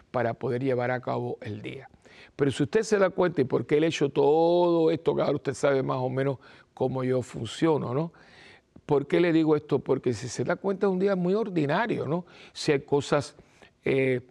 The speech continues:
a veces extraordinarias, pero eso es de Pascua a San Juan. ¿Por qué? Porque lo lógico, el desayuno, el almuerzo, la siestecita,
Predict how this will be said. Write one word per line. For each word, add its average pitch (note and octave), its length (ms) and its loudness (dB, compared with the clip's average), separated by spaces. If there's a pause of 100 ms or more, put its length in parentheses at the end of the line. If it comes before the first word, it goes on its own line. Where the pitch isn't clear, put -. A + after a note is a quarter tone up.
(380)
a - 100 -6
veces B2 320 -2
extraordinarias, B2+ 720 -2
pero C3 240 -2 (320)
eso E3+ 340 2
es E3 280 0
de C3 100 2
Pascua C3+ 460 -2
a - 20 -6
San - 240 -6
Juan. G2 300 -8 (440)
¿Por C3 220 0
qué? C#3 160 2
Porque B2+ 480 -2 (160)
lo E3 120 2
lógico, E3+ 400 2
el D#3+ 120 0
desayuno, C3+ 760 0
el E3 80 0
almuerzo, C#3 520 -2
la C3+ 100 -2
siestecita, C3+ 880 -2